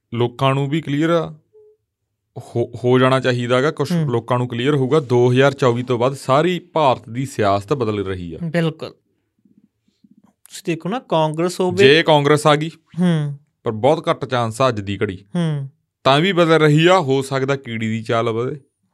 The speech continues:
Speaker 2: ਹੂੰ।
Speaker 1: ਬਦਲੇ। ਜੇ ਦੁਬਾਰਾ ਬੀਜੇਪੀ ਆਉਂਦੀ ਆ, ਪ੍ਰਧਾਨ ਮੰਤਰੀ ਚਾਹੇ ਨਰਿੰਦਰ ਮੋਦੀ ਹੀ ਹੋਣਗੇ, ਚਲੋ,
Speaker 2: ਹੂੰ।
Speaker 1: ਹੋ ਸਕਦਾ ਵੀ ਇਹੀ, ਇਹੀ ਚਿਹਰਾ ਹੋਣਗੇ, ਇਹੀ,
Speaker 2: ਕਨਫਰਮ ਨਹੀਂ
Speaker 1: ਇਹੀ ਆ।
Speaker 2: ਹੁੰਦਾ।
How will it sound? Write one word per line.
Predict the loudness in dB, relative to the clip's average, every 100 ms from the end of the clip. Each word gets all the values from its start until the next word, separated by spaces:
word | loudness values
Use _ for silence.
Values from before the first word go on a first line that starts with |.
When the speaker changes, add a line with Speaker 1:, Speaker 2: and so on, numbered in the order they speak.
| -6
Speaker 2:
ਹੂੰ। | -6 -6 -12 -6
Speaker 1:
ਬਦਲੇ। | -2 -2 -4 -10 _ _ _ _ _ -10
ਜੇ | 4 6 6 4 0 -8 -4
ਦੁਬਾਰਾ | 2 4 4
ਬੀਜੇਪੀ | 2 0 0 0 2
ਆਉਂਦੀ | 2 2 2
ਆ, | 2
ਪ੍ਰਧਾਨ | 2 0 2 2
ਮੰਤਰੀ | 0 -2 -4 -2
ਚਾਹੇ | 0 0
ਨਰਿੰਦਰ | -2 -4 -2 -4
ਮੋਦੀ | -6 -4 -4
ਹੀ | -2 -4
ਹੋਣਗੇ, | -6 -8 -8
ਚਲੋ, | -8 -10 -14 _ -4
Speaker 2:
ਹੂੰ। | -2 -2
Speaker 1:
ਹੋ | -4 -4
ਸਕਦਾ | -4 -4 -4 -6
ਵੀ | -8 -10
ਇਹੀ, | -8 -6
ਇਹੀ | -6 -2
ਚਿਹਰਾ | 0 2
ਹੋਣਗੇ, | 2 0 -4 -6
ਇਹੀ, | -4
Speaker 2:
ਕਨਫਰਮ | -6 2 2 2
ਨਹੀਂ | 0
Speaker 1:
ਇਹੀ | 2
ਆ। |
Speaker 2:
ਹੁੰਦਾ। | 2 0